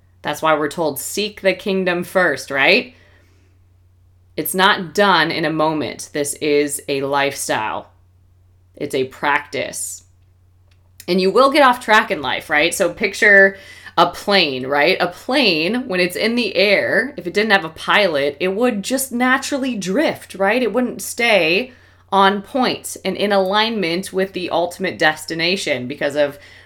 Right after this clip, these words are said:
pressure, wind, clouds, all the stuff happening, right? Same with the ship in the water. If it didn't have a captain,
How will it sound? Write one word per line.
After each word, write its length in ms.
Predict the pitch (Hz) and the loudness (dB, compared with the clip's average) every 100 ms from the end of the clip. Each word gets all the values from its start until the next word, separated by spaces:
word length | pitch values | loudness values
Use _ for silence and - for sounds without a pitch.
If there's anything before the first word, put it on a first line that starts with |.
| _ | _
pressure, 480 | - 165 - 190 175 | -2 -2 0 -2 -2
wind, 600 | 156 165 175 180 180 180 - | 0 0 0 0 -4 -10 -16
clouds, 560 | - 151 156 175 185 | -8 -4 0 0 0
all 160 | 190 180 | 2 0
the 80 | 185 | -2
stuff 280 | - 175 175 | 0 0 2
happening, 380 | 143 135 131 | 0 0 -6
right? 280 | 127 151 175 | 0 0 0
Same 200 | - 196 | 0 0
with 100 | 196 | 0
the 60 | 185 | -2
ship 320 | - 196 - | 0 0 0
in 80 | 147 | -4
the 80 | 170 | 2
water. 320 | 180 160 131 | 4 4 2
If 80 | 139 | -4
it 80 | |
didn't 180 | 160 175 | -2 0
have 100 | 175 | 2
a 60 | 170 | 0
captain, 760 | - 247 - - 196 233 311 | 0 2 2 4 4 4 -2